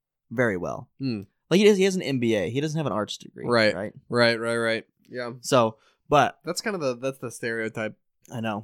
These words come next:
Speaker 1: He's also from Texas, so he's
Speaker 2: Yeah,
Speaker 1: got,
Speaker 2: yeah.
Speaker 1: he's got that drawl.
Speaker 2: But I think he related to people as being, like, a, a regular guy.
Speaker 1: Right.
Speaker 2: Yeah.
Speaker 1: Um, he played baseball
Speaker 2: Right, yes, yeah.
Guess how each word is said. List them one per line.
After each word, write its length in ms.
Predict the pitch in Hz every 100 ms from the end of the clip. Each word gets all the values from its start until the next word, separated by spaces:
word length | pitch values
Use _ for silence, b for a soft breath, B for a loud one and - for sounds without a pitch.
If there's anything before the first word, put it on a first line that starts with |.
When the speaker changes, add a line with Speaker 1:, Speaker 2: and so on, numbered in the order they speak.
| 131 -
Speaker 1:
He's 180 | 139
also 200 | 151 143
from 160 | 117 107
Texas, 360 | 110 98 - -
so 120 | 110
he's 120 | 120
Speaker 2:
Yeah, 100 | 131
Speaker 1:
got, 60 | 117
Speaker 2:
yeah. 160 | 110 107
Speaker 1:
he's 160 | 131
got 160 | 143 120
that 160 | 107
drawl. 500 | 104 110 104 87 - -
Speaker 2:
But 200 | 110 113 107
I 80 | -
think 240 | 262 208 - _ -
he 180 | 127 156
related 280 | 131 131 120
to 80 |
people 180 | 160 131
as 80 | 117
being, 220 | 120 120
like, 160 | 113 107
a, 320 | 110 101 101 -
a 140 | 113 104 -
regular 520 | 135 127 117 113 104
guy. 440 | 104 104 - 123 _ _ -
Speaker 1:
Right. 260 | 117 101 - _
Speaker 2:
Yeah. 220 | - - 113
Speaker 1:
Um, 400 | 120 135 120 113 98 -
he 720 | - 180 160 143 135 131 - _ _ -
played 180 | 131 143
baseball 500 | 123 - 139 196 190 _ _
Speaker 2:
Right, 240 | - 107 -
yes, 460 | 208 143 - -
yeah. 280 | 110 113 123